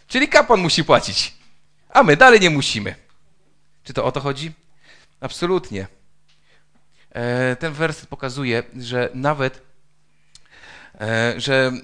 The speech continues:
kapłani, lewici musieli płacić dziesięciny ze wszystkiego. Czyli tak naprawdę wszyscy zostaliśmy zobligowani do zapłaty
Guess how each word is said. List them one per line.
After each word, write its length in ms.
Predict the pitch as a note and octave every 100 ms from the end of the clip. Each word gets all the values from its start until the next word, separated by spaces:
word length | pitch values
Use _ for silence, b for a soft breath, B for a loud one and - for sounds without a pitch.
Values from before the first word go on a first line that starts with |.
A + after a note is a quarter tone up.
| - - - B2 A#2+
kapłani, 540 | C3+ - F#3 F3+ B2
lewici 400 | B2+ C3+ F3 -
musieli 280 | D3 C#3+ D#3+
płacić 320 | D#3 D3+ D3+
dziesięciny 520 | C3+ C#3 D#3 C#3+ E3 D#3
ze 140 | E3
wszystkiego. 680 | - E3 - E3 C3 G2+ - _ - _ _ _ _ _ _ _ _ _ _ _ _
Czyli 120 | -
tak 100 | F3+
naprawdę 260 | F#3 F#3+ F3
wszyscy 680 | - A#3 B3+ - - C3 F3 - - - _ _ _ _ _ _
zostaliśmy 560 | C3+ D3 F3 G3+ G3 F3+
zobligowani 1120 | D#3+ E3 E3 D#3+ C#3+ F3+ D3+ A#2+ D#3 G3 - - - _ _ _ _ _
do 500 | B2+ D#3 F3 A3 - - - _
zapłaty 720 | - D3 - G#3 A3+ C3+ F3